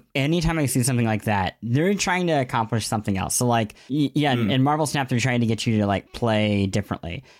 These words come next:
Speaker 1: And I, I give that example of, like, oh, you know, smash a hundred rocks. That's not a good version of this. But for something like that, I have to believe Epic, their long-term goal is they want you to think of Fortnite not as a combat game.
Speaker 2: Yeah.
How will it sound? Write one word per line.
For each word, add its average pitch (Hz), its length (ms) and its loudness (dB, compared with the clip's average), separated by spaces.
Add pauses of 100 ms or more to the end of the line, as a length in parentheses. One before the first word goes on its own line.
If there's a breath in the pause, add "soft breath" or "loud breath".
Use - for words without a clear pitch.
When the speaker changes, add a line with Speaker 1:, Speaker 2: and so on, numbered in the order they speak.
(240 loud breath)
Speaker 1:
And 135 140 -2
I, 143 140 -2
I 143 40 0
give 147 200 0
that 135 120 2
example 117 460 0
of, 101 100 -2
like, 101 400 0
oh, 104 260 2
you 98 160 2
know, 92 200 2 (260)
smash 101 380 -2
a 95 60 -2
hundred 92 300 -4
rocks. 90 280 -6
That's 107 200 -4
not 107 120 0
a 95 40 -2
good 95 180 -2
version 95 300 -4
of 101 60 -4
this. 95 180 -4
But - 220 -4 (180 soft breath)
for 160 120 -2
something 175 260 -2
like 196 180 -2
that, 117 380 0 (100)
I 117 80 -4
have 175 380 -2
to 190 80 -2
believe 135 540 2 (120)
Epic, 127 580 -4
their 165 240 0
long-term 190 480 2
goal 123 220 0
is 104 120 0
they 113 120 0
want 107 340 2
you 117 100 4
to 107 220 0
think 107 200 -2
of 104 140 -4
Fortnite 104 400 -2
not 110 340 2
as 101 120 -2
a 98 40 -4
combat 95 500 -4
game. - 420 -8
Speaker 2:
Yeah. 87 220 -2